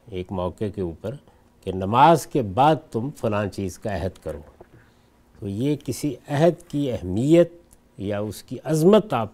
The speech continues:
पर वाज़े रहे, उसका एहतमाम है। लेकिन कसम भी अल्लाह की खाई जाएगी, अहद भी अल्लाह ही को गवाह करके किया जाएगा। तो ये चीज़ जो है ये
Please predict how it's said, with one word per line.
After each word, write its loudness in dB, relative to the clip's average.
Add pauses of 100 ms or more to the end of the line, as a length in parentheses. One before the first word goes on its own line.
(120)
पर -4 (560)
वाज़े 2
रहे, -2 (400)
उसका 0
एहतमाम -6
है। -16 (440)
लेकिन -8 (140)
कसम 2
भी 2
अल्लाह -2
की -10
खाई -4
जाएगी, -4
अहद -2
भी -2
अल्लाह 2
ही 4
को -6
गवाह -2
करके -14
किया -16
जाएगा। -20 (640)
तो -12
ये -4
चीज़ -6
जो -4
है -2
ये -2